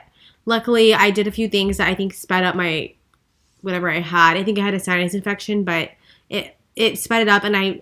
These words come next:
I'm one of those people that when I was younger, I took antibiotics every time I was sick. My dad would give it to me, or I would, someone, a doctor would give it to me, and I,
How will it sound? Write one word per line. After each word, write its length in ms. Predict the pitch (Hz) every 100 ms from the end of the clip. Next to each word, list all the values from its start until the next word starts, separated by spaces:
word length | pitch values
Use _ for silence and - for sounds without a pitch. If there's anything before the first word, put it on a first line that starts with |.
| -
I'm 180 | 202 208
one 100 | 214
of 40 |
those 180 | 208 -
people 420 | 202 196 196 190
that 340 | 180 175 - -
when 140 | 208 214
I 60 |
was 140 | 208 190
younger, 260 | 185 196
I 160 | 180 190
took 260 | 202 208
antibiotics 600 | - 196 190 180 180 180 -
every 240 | 175 202
time 560 | 202 196 185 185 185 -
I 100 | 175
was 140 | 180
sick. 220 | - 175
My 100 | 180 185
dad 280 | 175 175 -
would 160 | 185 185
give 140 | 208
it 80 | 208
to 120 | 214
me, 180 | 208 202
or 60 | 185
I 120 | 175
would, 140 | 165
someone, 260 | 202 202 190
a 100 | - _
doctor 300 | - 185 185
would 100 | 190
give 120 | 185 185
it 80 |
to 120 | - 180
me, 180 | 175
and 360 | 170 165 160 180 _ - - - _ _ _ _ 208
I, 600 | 233 220 220 214 226